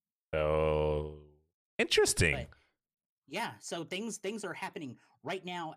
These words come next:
Speaker 2: as we speak. We're coming to you live <laughs> with, with some new information, and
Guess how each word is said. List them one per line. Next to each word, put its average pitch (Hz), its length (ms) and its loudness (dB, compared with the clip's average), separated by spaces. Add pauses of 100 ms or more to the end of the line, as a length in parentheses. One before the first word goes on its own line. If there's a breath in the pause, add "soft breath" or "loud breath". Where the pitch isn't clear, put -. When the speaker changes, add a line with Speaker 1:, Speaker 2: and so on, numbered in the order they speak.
Speaker 2:
as 139 240 -8
we 135 140 -8
speak. 123 520 -12 (360)
We're 160 480 -6
coming 170 320 -8
to 180 140 -8
you 160 200 -6
live 127 720 -6 (400 soft breath)
<laughs> 226 960 -8
with, 175 320 -6
with 160 240 -8
some 151 300 -6 (220 soft breath)
new 180 360 -4 (340)
information, 147 840 -8
and 127 140 -10